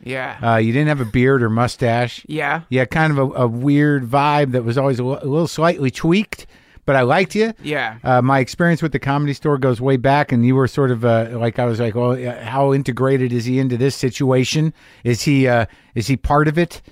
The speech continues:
Speaker 2: Is he an extension of it?
Speaker 1: Yeah.
Speaker 2: Uh, did it invent him?"
Speaker 1: Mm.
Speaker 2: And then, uh, but you were the guy that got my name on the wall.
Speaker 1: Oh, I
Speaker 2: You
Speaker 1: did?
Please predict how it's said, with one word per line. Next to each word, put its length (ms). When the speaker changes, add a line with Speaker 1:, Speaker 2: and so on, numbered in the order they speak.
Speaker 2:
Is 140
he 80
an 60
extension 600
of 220
it? 280
Speaker 1:
Yeah. 260
Speaker 2:
Uh, 60
did 220
it 120
invent 440
him?" 340
Speaker 1:
Mm. 440
Speaker 2:
And 300
then, 240
uh, 280
but 140
you 240
were 140
the 120
guy 320
that 160
got 140
my 120
name 260
on 80
the 80
wall. 300
Speaker 1:
Oh, 100
I 100
Speaker 2:
You 120
Speaker 1:
did? 300